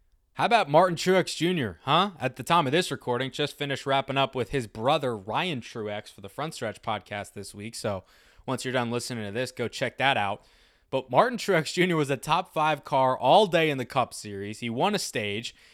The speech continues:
He won the truck race, swept all the stages in that one a few hours earlier before the Cup race. So let's hear from him after his Truck Series victory, his first ever in the series. How about that?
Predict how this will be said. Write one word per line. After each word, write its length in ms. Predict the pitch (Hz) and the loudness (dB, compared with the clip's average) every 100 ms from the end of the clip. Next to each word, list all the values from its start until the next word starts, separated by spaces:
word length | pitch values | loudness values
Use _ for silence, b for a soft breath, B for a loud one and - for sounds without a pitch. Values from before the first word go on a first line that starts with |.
| b | b
He 120 | 143 | -2
won 200 | 139 240 | 4 4
the 80 | 226 | 4
truck 400 | 143 - 214 - | 0 4 4 2
race, 260 | 117 120 - | -4 -2 -4
swept 400 | - 170 165 160 | -2 0 2 4
all 200 | 202 226 | 4 4
the 80 | |
stages 420 | 147 202 214 175 143 | 0 2 2 2 -2
in 120 | 127 | 0
that 220 | 135 202 | 0 0
one 240 | 120 113 | -2 -4
a 60 | 113 | -4
few 260 | - 156 135 | -4 -2 2
hours 300 | 139 117 107 | 2 2 2
earlier 360 | 180 160 120 | 0 0 -2
before 320 | 110 107 185 175 | -4 -4 -2 -2
the 80 | |
Cup 300 | - 165 160 | 0 -2 -2
race. 360 | 110 101 117 - b b b b | -6 -6 -8 -10 b b b b
So 140 | - 180 | -2 2
let's 240 | 240 - | 2 2
hear 140 | 233 | 0
from 300 | 220 214 202 | 0 0 -4
him 60 | 175 - | -4 -6
after 400 | 170 185 - 165 | -2 -2 -2 -4
his 220 | 151 143 | -2 -4
Truck 300 | - 165 151 | 0 0 0
Series 340 | - 147 135 | -4 -4 -4
victory, 680 | 113 160 175 - 127 123 123 b b | -4 -6 -6 -6 -4 -4 -4 b b
his 240 | b 156 139 | b -4 -4
first 540 | - - 208 113 - - | -8 -2 2 2 0 -4
ever 520 | 202 226 180 165 156 - b b | 2 4 6 4 2 -2 b b
in 160 | 170 190 | -6 -4
the 80 | |
series. 680 | 180 - 247 226 117 85 - - _ | -4 -2 0 0 -2 -8 -16 -18 _
How 100 | 196 | -2
about 240 | 220 180 | 2 2
that? 300 | - 214 - | 0 -4 -6